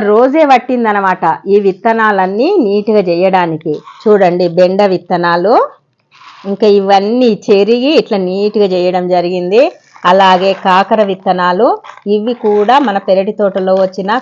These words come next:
కాకర విత్తనాలు, చాలా బాగున్నాయి. కాకరకాయలు అంటే పెద్ద సైజులో ఉన్నాయి అన్నమాట. ఇవి కూడా ఇలా నీట్గా చెరిగి పెట్టడం జరిగింది. ఇంకా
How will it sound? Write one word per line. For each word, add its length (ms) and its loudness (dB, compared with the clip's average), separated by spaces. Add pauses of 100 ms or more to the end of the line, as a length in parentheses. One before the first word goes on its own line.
కాకర 300 -2 (120)
విత్తనాలు, 560 -4 (440)
చాలా 260 4 (100)
బాగున్నాయి. 560 2 (240)
కాకరకాయలు 800 0 (240)
అంటే 240 -2
పెద్ద 240 -4 (160)
సైజులో 440 0 (100)
ఉన్నాయి 240 -6
అన్నమాట. 420 -4 (520)
ఇవి 140 -2 (100)
కూడా 240 4 (120)
ఇలా 160 4 (140)
నీట్గా 520 0 (1300)
చెరిగి 360 2
పెట్టడం 460 -2
జరిగింది. 520 -2 (280)
ఇంకా 160 -2